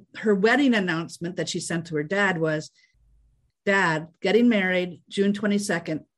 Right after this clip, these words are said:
Chebeague." So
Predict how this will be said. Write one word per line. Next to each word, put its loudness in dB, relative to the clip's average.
Chebeague." -4
So 0